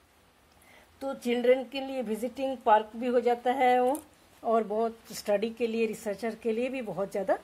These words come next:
help होता है, ठीक है। अब जू में देखेंगे सबसे पुराना और सबसे बड़ा जू जो होता है वो है दिल्ली में, ठीक है, नाइनटीन फिफ्टी नाइन में बना था। बहुत बड़ा zoological park है, पूरे Asia level में बहुत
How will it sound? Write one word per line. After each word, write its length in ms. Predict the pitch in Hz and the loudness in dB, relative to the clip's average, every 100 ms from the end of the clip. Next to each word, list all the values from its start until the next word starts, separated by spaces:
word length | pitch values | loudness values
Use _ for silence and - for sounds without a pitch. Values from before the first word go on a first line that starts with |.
| - _ 220 | -12 _ -2
help 200 | 208 202 | -2 -2
होता 240 | 185 180 180 | -8 -6 -8
है, 180 | 175 180 - - | -8 -12 -20 -12
ठीक 120 | 302 | -6
है। 60 | 403 | -2
अब 180 | 320 226 | -2 -2
जू 160 | 269 254 277 | -10 -10 -8
में 240 | 262 254 | -4 -2
देखेंगे 400 | 247 262 269 269 | -2 -6 -8 -8
सबसे 520 | 262 277 - - 359 | -8 -10 -10 -12 -12
पुराना 600 | 285 269 233 240 254 262 | -10 -8 -6 -4 -4 -4
और 80 | 254 | -6
सबसे 520 | 240 277 - - 302 | -8 -14 -14 -12 -10
बड़ा 420 | 247 202 214 269 262 | -8 -4 0 0 -2
जू 300 | 202 247 247 | -6 -8 -8
जो 180 | 226 | -8
होता 300 | 220 226 240 | -8 -8 -6
है 220 | 226 254 311 - - - - | -2 -2 -6 -16 -20 -20 -8
वो 80 | 214 | -2
है 160 | 226 | -2
दिल्ली 400 | 208 220 214 214 | 0 -2 -2 -4
में, 180 | 202 185 - _ _ _ _ _ _ _ - | -4 -6 -10 _ _ _ _ _ _ _ -18
ठीक 140 | 269 381 | -10 -6
है, 200 | 349 233 | -6 -4
नाइनटीन 500 | 220 247 240 311 294 | -4 -4 -6 -6 -6
फिफ्टी 360 | 247 233 254 | -8 -10 -8
नाइन 320 | 233 208 208 | -4 -4 -4
में 220 | 220 233 440 _ _ - 190 | -6 -8 -8 _ _ -16 -4
बना 280 | 202 196 | -2 -2
था। 260 | 190 180 175 _ _ _ _ _ _ 277 247 | -4 -10 -12 _ _ _ _ _ _ -18 -12
बहुत 340 | 226 311 320 | -8 -4 -4
बड़ा 400 | 254 247 262 262 | -2 -2 0 -2
zoological 540 | 226 226 226 240 254 247 220 | -4 -8 -8 -6 -8 -6 -6
park 220 | 208 226 | -6 -6
है, 80 | 262 | -10
पूरे 240 | 233 285 262 | -8 -6 -6
Asia 360 | 233 - 302 | -6 -6 -4
level 340 | 294 254 269 277 | -4 -4 -4 -6
में 200 | 277 233 | -8 -6
बहुत 240 | 220 | -8